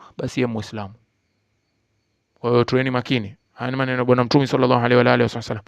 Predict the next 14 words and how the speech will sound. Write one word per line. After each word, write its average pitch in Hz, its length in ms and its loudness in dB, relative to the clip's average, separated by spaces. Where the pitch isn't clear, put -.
Tusije 143 420 0
tukasikiza 135 520 -4
maneno 135 260 -2
ya 135 100 0
mtu 135 180 0
yoyote 147 400 8
ikawa 143 320 -4
ni 135 60 -12
kukatana 123 720 -6
sisi 131 240 -8
kwa 135 120 2
sisi 135 360 -4
Waislamu. 113 480 -2
La, 117 200 2